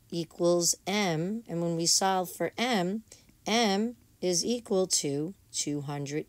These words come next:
eighty-eight. It says down on the bottom, "What expression represents the total area of the park?" So basically, we're going back, uh,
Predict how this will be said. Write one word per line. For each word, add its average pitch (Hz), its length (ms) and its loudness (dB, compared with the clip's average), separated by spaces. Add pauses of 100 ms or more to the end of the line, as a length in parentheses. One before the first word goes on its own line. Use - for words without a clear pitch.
eighty-eight. 131 1120 -6 (2000)
It 202 120 0
says 349 260 4
down 262 200 4
on 240 100 4
the 208 60 2
bottom, 175 520 0 (240)
"What 247 180 4
expression 214 800 2
represents 165 720 0
the 156 120 -4
total 196 540 0
area 151 480 -2
of 139 180 -8
the - 80 -6
park?" - 520 -2 (380)
So 240 260 8
basically, 226 640 4
we're 180 180 2
going 180 340 0
back, - 560 -6 (420)
uh, 160 380 -2